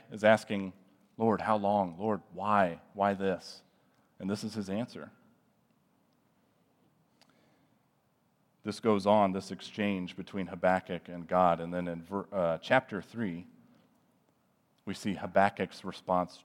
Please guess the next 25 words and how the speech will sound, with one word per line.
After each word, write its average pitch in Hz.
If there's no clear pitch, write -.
to 90
God's 107
response 85
to 92
his 82
questions. 85
Chapter 95
three, 95
verse 85
two, 87
the 101
very 90
first -
part 90
there. 80
"O 117
Lord, 117
I 113
have 98
heard 113
your 101
speech -
and 98
was 92
afraid." 87